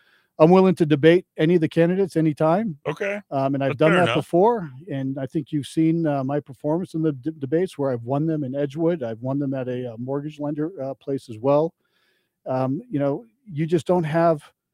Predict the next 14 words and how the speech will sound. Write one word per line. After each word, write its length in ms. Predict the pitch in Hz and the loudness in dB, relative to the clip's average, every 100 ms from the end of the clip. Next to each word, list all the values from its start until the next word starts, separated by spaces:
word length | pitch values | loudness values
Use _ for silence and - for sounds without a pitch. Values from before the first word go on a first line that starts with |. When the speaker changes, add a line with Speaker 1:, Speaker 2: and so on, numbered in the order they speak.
| _ _ _ _ | _ _ _ _
Speaker 1:
none 160 | 156 208 | 0 2
of 60 | |
the 80 | 226 | 2
candidates 400 | - 190 202 156 | 0 0 0 -2
have 280 | - 151 139 | 0 0 0
the 80 | 131 | -4
four 240 | - 180 | -2 -2
things 260 | 156 175 139 | 0 -2 0
that 120 | 160 | 0
I 100 | 156 | 0
have: 320 | 127 196 156 | 0 -4 -4
the, 320 | 113 240 - 208 131 | -2 -2 -4 -6 -8
the 80 | |
military, 680 | 131 143 175 - 180 180 175 | -2 0 0 0 -2 0 -4